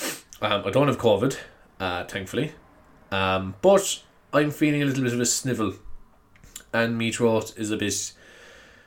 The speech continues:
is just a bit raw. It's not really sick anyway. Not really feeling sick or anything. Uh, anyway, um, so this week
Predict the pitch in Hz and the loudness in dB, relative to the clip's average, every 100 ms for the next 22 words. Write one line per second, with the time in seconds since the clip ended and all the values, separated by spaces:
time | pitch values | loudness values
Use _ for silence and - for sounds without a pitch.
0 | _ _ - 107 92 - - - - - | _ _ -6 -2 -2 -4 -8 -10 -6 -6
1 | - 95 85 78 71 - - - - _ | -6 -6 -4 -2 -4 -6 -12 -18 -20 _
2 | _ _ _ _ - - 71 87 - - | _ _ _ _ -12 -10 -10 -6 -6 -6
3 | - - - - - 190 165 123 127 110 | -10 -12 -14 -10 2 6 6 6 4 2
4 | - 104 - 208 202 101 - - - - | 0 0 0 -2 -2 -6 -8 -14 -18 -16
5 | - 98 98 98 98 - 165 165 120 - | -4 2 4 2 0 -2 4 8 8 6
6 | - - - - - - _ 131 139 143 | -4 -20 -20 -20 -20 -20 _ 6 8 8
7 | 143 135 - 190 190 175 - - _ _ | 6 0 2 8 10 8 4 -16 _ _
8 | _ - 311 - 269 277 262 - - - | _ 2 2 2 6 6 6 2 -8 -10
9 | - | -12